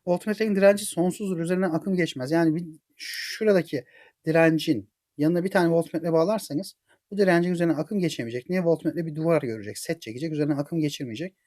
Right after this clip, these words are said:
Bu direnç etkisiz bir eleman olmuş olacak. Şuradan gelen direnç ise ne, akım ise ne yapacak arkadaşlar? Bu yola girmeyecek. Çünkü bunun üzerine akım geçmiyor. Ne yapıyor? Buradan devam ediyor.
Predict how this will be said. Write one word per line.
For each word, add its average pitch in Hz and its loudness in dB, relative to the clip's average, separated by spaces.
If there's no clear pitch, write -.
Bu 180 -4
direnç 156 0
etkisiz 165 -8
bir 160 2
eleman 143 0
olmuş 98 -10
olacak. 82 -18
Şuradan 220 4
gelen 202 4
direnç 202 2
ise 202 -4
ne, 196 2
akım 185 -2
ise 202 -2
ne 208 0
yapacak 170 2
arkadaşlar? 147 -2
Bu 190 2
yola 214 6
girmeyecek. 165 2
Çünkü 165 -4
bunun 180 0
üzerine 170 2
akım 165 -2
geçmiyor. 160 -2
Ne 180 -6
yapıyor? 170 -2
Buradan 170 0
devam 101 -6
ediyor. 117 -8